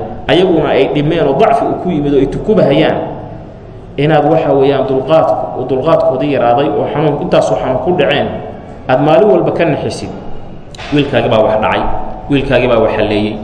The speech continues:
wiilkaagi baa wax haday, gabadhaadi baa meel xun taagan, gabadhaadi baa cid xun raacday, gabadhaadi baa si xun u soconaysay,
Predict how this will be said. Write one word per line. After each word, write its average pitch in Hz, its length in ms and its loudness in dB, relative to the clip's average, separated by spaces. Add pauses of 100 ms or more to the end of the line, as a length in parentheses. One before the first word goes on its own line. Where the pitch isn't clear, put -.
(260)
wiilkaagi 131 480 2
baa 110 160 2
wax 104 180 2
haday, 117 220 0 (340)
gabadhaadi 147 380 2
baa 131 160 2
meel 139 160 2
xun 131 240 -2
taagan, 113 360 2 (440)
gabadhaadi 139 400 4
baa 135 180 4
cid 151 140 -2
xun 120 160 -4
raacday, 113 420 0 (380)
gabadhaadi 151 360 4
baa 143 120 2
si - 160 -2
xun 147 160 -2
u - 20 -4
soconaysay, 135 600 -4